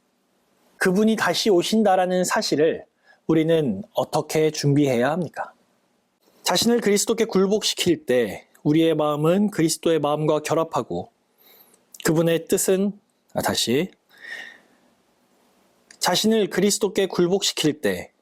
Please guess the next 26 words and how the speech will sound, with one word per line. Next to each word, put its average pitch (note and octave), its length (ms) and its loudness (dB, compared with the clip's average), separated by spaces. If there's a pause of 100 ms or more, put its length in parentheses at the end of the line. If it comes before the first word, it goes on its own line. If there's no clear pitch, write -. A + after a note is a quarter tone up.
(200)
우리의 E3 280 2
마음은 D#3 640 0
그리스도의 D#3 480 0
마음과 C#3 400 -2
결합하고 C#3+ 680 -4 (500)
우리의 D#3 340 0
뜻은 C3+ 560 -2
그분의 D3+ 420 0
뜻에 G#3+ 280 0
녹아들고 C3+ 720 -2 (680)
우리의 D3+ 300 2
정신은 D#3+ 720 0
그분의 D3 320 0
정신과 B2 640 0
하나가 C3+ 320 -2
되고 C3 420 -2 (560)
우리 F#3+ 180 2
생각은 D#3 680 0
그분에게 B2+ 560 0
사로잡힌다. D#3 720 -4 (1400)
마침내 F#3 360 0
우리는 F3+ 460 0
그분의 E3+ 400 0
생애를 D#3+ 460 0
살게 E3+ 320 -2
된다. G2+ 420 -8